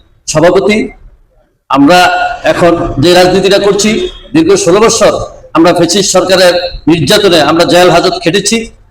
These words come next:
আমরা, আহ, তখনকার আমাদেরকে সার্বিক সহযোগিতা হাজী জসিমউদ্দিন সাহেব করছে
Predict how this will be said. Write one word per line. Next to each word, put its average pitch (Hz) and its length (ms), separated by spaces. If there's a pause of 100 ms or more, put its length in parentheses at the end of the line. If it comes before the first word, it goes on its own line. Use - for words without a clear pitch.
(100)
আমরা, 151 220
আহ, - 380 (640)
তখনকার 226 460 (400)
আমাদেরকে 202 440
সার্বিক 165 360
সহযোগিতা 175 600 (260)
হাজী 151 220
জসিমউদ্দিন 170 420
সাহেব 202 220
করছে 226 320